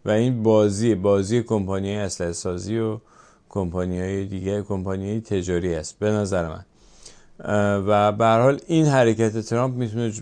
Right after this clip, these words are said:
این بازی رو تموم بکنه. و اما خبر بعدی، اه، تایید صلاحیت رابرت کندی هست در، به پست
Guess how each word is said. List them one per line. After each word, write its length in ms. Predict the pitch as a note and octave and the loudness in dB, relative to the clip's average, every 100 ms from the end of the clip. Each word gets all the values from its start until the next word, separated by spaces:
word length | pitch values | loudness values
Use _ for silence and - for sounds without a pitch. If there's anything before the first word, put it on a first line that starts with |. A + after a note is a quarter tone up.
| - | -8
این 200 | G#2+ G2+ | -6 0
بازی 300 | F#2+ F2 F#2+ | 0 0 0
رو 100 | G2+ | -2
تموم 280 | F2 D2+ D2+ D2 | -4 -6 -8 -8
بکنه. 260 | D#2+ D2+ - - _ - - - | -10 -10 -16 -20 _ -20 -18 0
و 40 | A2 | 4
اما 400 | A#2+ C#3+ D3+ C#3+ | 4 6 4 4
خبر 420 | - A2+ B2 C#3+ | 2 4 4 2
بعدی، 800 | B2+ A2+ G#2+ G#2 C3 C#3+ D#3 D#3+ _ _ _ _ _ - | 4 4 4 0 0 0 -2 -6 _ _ _ _ _ -8
اه، 540 | G#2+ G#2 G2+ G2 G2 - _ | -2 0 0 -2 -4 -8 _
تایید 640 | - G#2 G#2+ G#2 C3+ C3+ C#3 | -2 2 2 2 -2 2 2
صلاحیت 800 | - G#2 G2 F#2 F#2+ G#2+ G#2+ B2 | 2 0 0 -2 0 0 0 0
رابرت 680 | B2 B2 A#2+ G#2 F2+ F2 | 0 0 2 2 2 0
کندی 460 | - F#2 F2+ F2 A#2+ | -4 -6 -4 -4 -2
هست 440 | B2 C3 C3 - - _ _ _ - - | 2 2 0 -6 -18 _ _ _ -20 -2
در، 160 | A2 G#2 | 0 2
به 380 | G#2+ G#2+ A2+ | 2 2 2
پست 460 | A2+ - G#2+ G#2 | 0 -2 -2 -2